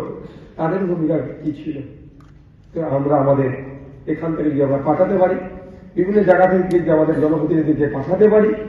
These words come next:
at least তারা জনগণের কণ্ঠ হয়ে জনবিরোধী যে সমস্ত নীতিগুলো আসবে, তাদের বিরোধিতা করতে, করবে। এবং কেন্দ্রের যেই সরকারই আসুক না কেন,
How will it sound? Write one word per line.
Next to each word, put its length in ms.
at 280
least 200
তারা 460
জনগণের 560
কণ্ঠ 360
হয়ে 400
জনবিরোধী 600
যে 120
সমস্ত 360
নীতিগুলো 460
আসবে, 340
তাদের 240
বিরোধিতা 540
করতে, 520
করবে। 300
এবং 460
কেন্দ্রের 400
যেই 200
সরকারই 400
আসুক 280
না 120
কেন, 160